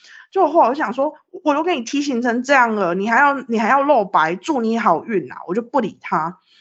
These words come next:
就后来他们就真的有顺利拿到，所以后来等到我，我，我应该有讲，我前面因为那个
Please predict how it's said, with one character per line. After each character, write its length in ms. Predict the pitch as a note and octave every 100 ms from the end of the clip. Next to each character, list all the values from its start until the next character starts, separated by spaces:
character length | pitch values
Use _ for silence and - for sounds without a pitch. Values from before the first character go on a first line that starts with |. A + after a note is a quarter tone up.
| _ - _
就 140 | D4+
后 100 | C4
来 140 | B3+ F#3
他 100 | B3+
们 180 | A3+ G#3+
就 140 | A#3+
真 240 | A#3 A3
的 80 | G#3+
有 160 | D#3+ A2+
顺 240 | - G#3
利 160 | A3 F3+
拿 220 | D3+ C#3+
到， 260 | F3 G2+ - -
所 160 | - D4
以 40 |
后 140 | C4 B3+
来 160 | E3+
等 220 | F3 D3+
到 340 | F#3 G#3 E3 -
我， 100 | G#3 -
我， 80 | G3+ -
我 140 | G#3
应 60 | B3
该 100 | B3+
有 100 | A#3+
讲， 240 | G#3+ C#3
我 100 | F3
前 220 | F3+ G3+
面 160 | A#3+ A#3
因 80 | A#3+
为 140 | A3
那 100 | G#3+
个 240 | G3 D#3